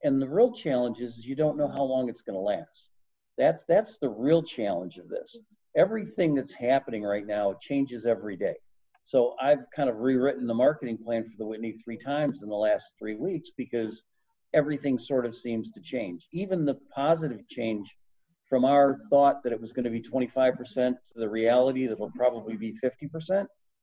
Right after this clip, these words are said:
that presents staffing cha-, challenges. You know, now we have to, we'll need more staff to, to accommodate a fifty percent capacity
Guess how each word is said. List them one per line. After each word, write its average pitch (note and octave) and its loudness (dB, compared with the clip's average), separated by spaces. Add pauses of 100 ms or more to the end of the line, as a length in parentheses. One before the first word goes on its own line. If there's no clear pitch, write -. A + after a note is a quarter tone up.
(400)
that D3+ 8
presents E3+ 0
staffing F#3 2
cha-, F2 -8
challenges. - -6
You A2 -4
know, A#2 -4
now B2+ 2
we C#3 0
have C3 0
to, B2 2 (800)
we'll B2 -2
need A#2 0
more C3+ 4
staff F#3 4
to, - -14 (220)
to A#2+ -4
accommodate B2+ 2
a A#2+ -8
fifty F#3 -6
percent A#2 -8
capacity G2 -4